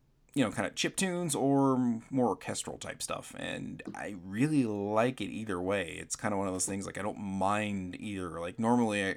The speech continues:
w-, I think I would lean more towards chiptunes just because of the limitations. It sort of sticks in my head a little bit more, but, like, even the orchestral stuff's pretty good, so, like, I think I'm gonna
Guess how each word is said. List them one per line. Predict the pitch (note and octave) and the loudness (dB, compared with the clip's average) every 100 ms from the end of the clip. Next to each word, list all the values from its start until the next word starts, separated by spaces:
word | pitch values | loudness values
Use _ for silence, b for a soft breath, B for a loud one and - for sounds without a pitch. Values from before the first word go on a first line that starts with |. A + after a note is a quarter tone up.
| - | -4
w-, | G2 E2 | -6 -4
I | G2+ | -4
think | A2 | -4
I | G2+ | -6
would | E2 | -6
lean | G2 G2 | -6 -4
more | F#2+ F#2 F#2 | -2 -2 -4
towards | G2 F2 | -6 -8
chiptunes | - F#2+ - G2+ | -8 -8 -8 -8
just | - - | -8 -8
because | G#2 | -8
of | F2+ | -6
the | |
limitations. | F#2+ F#2+ G#2 F#2+ F#2+ F#2+ | -8 -8 -8 -6 -6 -6
It | - | -6
sort | G2+ F2 | -4 -4
of | - b b b b b b b b | -6 b b b b b b b b
sticks | - - C3+ | 0 2 2
in | A2+ | 2
my | F2 | 0
head | F#2+ A2+ A2 | -2 0 2
a | |
little | A2+ A#2 | 2 2
bit | A#2+ C3+ | 2 2
more, | C3+ C3+ C3 - _ _ _ _ _ _ _ - - | 4 4 2 -2 _ _ _ _ _ _ _ -18 -6
but, | G#2 F#2+ F2+ - - | -4 -2 -4 -8 -16
like, | G2 A#2+ | -10 -4
even | C#3 | 0
the | G2+ | 0
orchestral | - G#2+ - | -2 -8 -8
stuff's | - D#2 - | -8 -8 -10
pretty | D#2+ D#2+ | -12 -12
good, | E2+ D2+ | -10 -10
so, | - F2+ E2+ | -10 -12 -16
like, | E2 | -16
I | - | -16
think | - G#2 | -16 -14
I'm | F#2 | -12
gonna | E2 D#2 | -12 -16